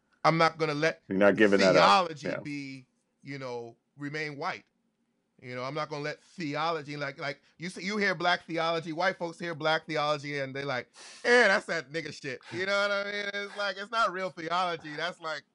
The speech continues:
Speaker 1: black theology. You know, real
Speaker 2: I did
Speaker 1: theology is different, you know, like, <laughs>
Speaker 2: Hmm.
Speaker 1: and, you know, I'm not gonna let y'all have that because,
Speaker 2: Mm-hmm.
Speaker 1: you know,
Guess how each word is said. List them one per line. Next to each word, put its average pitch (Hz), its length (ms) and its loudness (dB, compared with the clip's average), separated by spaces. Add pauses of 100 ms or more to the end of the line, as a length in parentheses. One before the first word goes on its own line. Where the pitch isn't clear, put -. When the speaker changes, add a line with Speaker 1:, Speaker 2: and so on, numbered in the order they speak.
(160)
Speaker 1:
black 151 340 -6
theology. 120 680 -10 (340)
You 160 120 -8
know, 143 100 -4
real 233 360 4 (160)
Speaker 2:
I 143 120 10
did 156 260 6
Speaker 1:
theology 127 60 -8
is 123 240 -8
different, 120 540 -6
you 135 160 -10
know, 147 320 -8
like, 156 280 -6 (220)
<laughs> - 360 -10 (480)
Speaker 2:
Hmm. 240 360 -4
Speaker 1:
and, 175 260 2
you 190 100 -4
know, 190 100 0
I'm 196 120 0
not 202 160 0
gonna 190 160 -4
let 208 180 -4
y'all 190 180 -4
have 208 340 0
that 151 220 -6
because, 165 280 -6 (1080)
Speaker 2:
Mm-hmm. 104 220 -6
Speaker 1:
you 160 120 -6
know, 151 180 -6